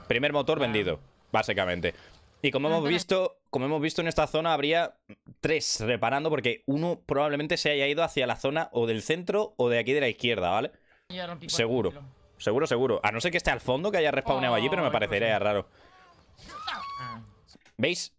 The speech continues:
Speaker 1: Ahora tú tiras al superviviente, pero no ha hecho ningún efecto erupción, porque no ha habido erupción en el motor, cuando sí que lo podía haber puesto.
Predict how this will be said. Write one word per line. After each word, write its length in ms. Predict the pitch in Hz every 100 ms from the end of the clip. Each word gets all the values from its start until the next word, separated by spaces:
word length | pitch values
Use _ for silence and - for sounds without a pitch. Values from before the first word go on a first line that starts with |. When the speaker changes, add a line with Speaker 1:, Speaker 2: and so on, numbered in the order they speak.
| _
Speaker 1:
Ahora 500 | 113 113 147 180 180 -
tú 100 | 131
tiras 240 | 139 143
al 100 | 156 139
superviviente, 560 | 131 135 143 156 190
pero 400 | 175 123 110 101 -
no 380 | 104 107 127
ha 40 | 156
hecho 140 | -
ningún 220 | 131 120
efecto 420 | 107 - 131 120 101
erupción, 400 | 92 - 165 107
porque 240 | 101 92
no 360 | 95 98 117 139
ha 20 |
habido 440 | 117 107 98 92 -
erupción 440 | 101 92 110 101
en 100 | 95
el 80 | 92
motor, 420 | 92 90 127 98
cuando 200 | 92 90
sí 120 | 104
que 80 | 101
lo 80 | 95
podía 180 | 98 95
haber 160 | 87
puesto. 300 | 92 87 85